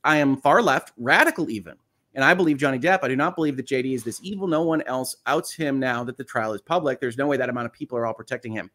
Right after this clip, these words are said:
meaning his history before all of this. I think that's actually a really good piece of evidence. That's why you see, um, I think, <laughs> Ben Chew, everybody on Team Depp, how often have they referenced, and he's never been accused of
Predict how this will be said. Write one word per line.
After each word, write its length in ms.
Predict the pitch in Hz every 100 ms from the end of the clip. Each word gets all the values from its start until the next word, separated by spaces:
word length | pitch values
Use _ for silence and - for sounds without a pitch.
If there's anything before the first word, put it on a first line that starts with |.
| _ _ -
meaning 260 | 170 165
his 160 | 151 123
history 340 | 180 185 -
before 380 | 127 117 135 143
all 140 | 120 107
of 60 |
this. 220 | 98 82
I 80 | 90
think 140 | 160 151
that's 160 | - - _
actually 240 | - - 127
a 40 |
really 180 | 113 120
good 180 | 110 104
piece 180 | 117 107
of 60 |
evidence. 280 | 127 127 110 _ - -
That's 220 | 139 143
why 120 | 160
you 240 | 156 147 143
see, 540 | - - 160 139 123 - _ _ -
um, 480 | 123 117 117 113 -
I 60 | 117
think, 280 | 139 - - -
<laughs> 160 | _ _
Ben 220 | 156 160
Chew, 360 | 160 160 156 - -
everybody 460 | 202 247 202 185 170
on 160 | 160
Team 260 | 156 156 135
Depp, 240 | 143 131 - _ _
how 160 | 160 208
often 300 | 202 196 180
have 180 | 165
they 120 | 147 156
referenced, 460 | 151 143 135 120
and 80 | 139
he's 160 | 190 196
never 180 | 202
been 140 | 170 175
accused 320 | 156 185
of 80 | 170